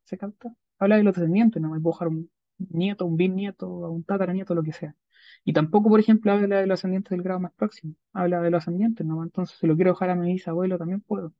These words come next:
En ese sentido, es cuando el cuarto mejora es como que abre un poco la, la opción, ¿no? Eso, eso, eso, eso, eso. Y ahí después, cuando veamos la próxima semana, suficiente estaba, seguimos hablando como de otros casos que se pueden ir dando, y son más bien prácticos,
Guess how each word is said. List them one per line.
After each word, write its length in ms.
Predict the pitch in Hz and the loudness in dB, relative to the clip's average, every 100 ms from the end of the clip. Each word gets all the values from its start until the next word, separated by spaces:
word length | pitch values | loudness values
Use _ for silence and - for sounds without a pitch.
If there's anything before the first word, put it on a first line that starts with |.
| _ _ _ _ - 220 _ _ _ _ - - | _ _ _ _ -20 -20 _ _ _ _ -18 0
En 100 | 202 | 2
ese 80 | 208 | 4
sentido, 440 | 226 226 247 254 | 4 6 6 6
es 100 | 208 - | 2 2
cuando 500 | 226 208 208 202 196 | 4 4 2 0 0
el 220 | 202 190 | -2 -2
cuarto 240 | 202 - | -2 0
mejora 300 | 208 202 214 | 0 0 -8
es 40 | - | -6
como 200 | 208 185 | -8 -4
que 80 | 185 | -4
abre 120 | 196 | -2
un 100 | 196 | -4
poco 240 | 202 196 | -4 -4
la, 260 | 190 180 185 _ | -6 -6 -12 _
la 60 | 175 | -8
opción, 320 | 170 - 147 - _ _ 185 | -8 -10 -12 -12 _ _ -4
¿no? 160 | 208 226 _ _ _ _ _ _ _ _ _ _ _ _ _ _ _ _ _ | -4 -6 _ _ _ _ _ _ _ _ _ _ _ _ _ _ _ _ _
Eso, 320 | - 214 - - _ | 4 4 2 -14 _
eso, 240 | 214 214 202 | 0 2 2
eso, 220 | 196 208 | 2 -2
eso, 200 | 160 - | -2 -6
eso. 200 | - - _ _ - | -8 -16 _ _ 0
Y 60 | 175 | 4
ahí 100 | 220 | 4
después, 240 | 233 247 | 4 2
cuando 200 | 254 226 | 2 4
veamos 200 | 226 226 | 4 2
la 60 | 220 | 2
próxima 220 | 220 226 | 0 -2
semana, 260 | 226 226 | 0 0
suficiente 340 | 226 220 226 226 | -2 -4 -4 -6
estaba, 300 | - 220 226 | -6 -8 -6
seguimos 260 | 233 220 | -2 0
hablando 200 | 220 226 | 2 2
como 160 | 220 214 | 0 0
de 40 | |
otros 160 | 214 220 | -2 -6
casos 240 | - 220 _ | -8 -10 _
que 80 | |
se 100 | - | -6
pueden 200 | 208 208 | -2 0
ir 100 | 208 | 0
dando, 360 | 208 208 208 214 - _ - | 0 0 0 -4 -8 _ -8
y 120 | 202 | 0
son 100 | 220 | 2
más 120 | 226 | 4
bien 160 | 233 226 | 2 0
prácticos, 380 | 220 - 180 | -4 -6 -14